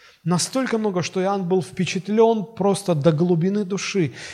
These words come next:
И посмотрите, находясь под этим впечатлением величественности, сверхъестественности, он падает на колени перед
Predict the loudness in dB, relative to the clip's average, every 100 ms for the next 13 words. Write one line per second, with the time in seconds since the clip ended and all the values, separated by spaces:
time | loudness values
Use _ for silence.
0 | -6 -4 0 0 0 -2 -2 -4 -6 -4
1 | -6 -4 -2 -2 0 -2 0 0 -4 -2
2 | -4 -2 -4 -2 0 2 2 2 0 2
3 | 2 0 -2 -6 -8 -8 -6 -4 -4 -8
4 | -12 -18 -20 -20 -16 -6 2 4 4 0
5 | -2 -2 2 2 2 -4 -4 -4 -6 -10
6 | -14 -20 -20 -2 2 2 0 -8 -4 2
7 | 2 4 2 4 2 0 -2 -2 2 2
8 | 4 4 4 2 2 0 0 -4